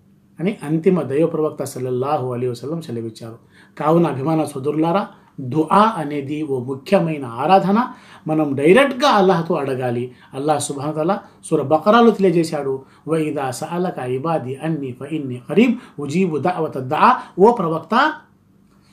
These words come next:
నా దాసుడు నా గురించి నిన్ను ప్రశ్నిస్తున్నాడు,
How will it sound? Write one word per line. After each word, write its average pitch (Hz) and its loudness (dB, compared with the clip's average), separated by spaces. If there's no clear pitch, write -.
నా 156 6
దాసుడు 226 6
నా 190 6
గురించి 240 0
నిన్ను 254 2
ప్రశ్నిస్తున్నాడు, 233 2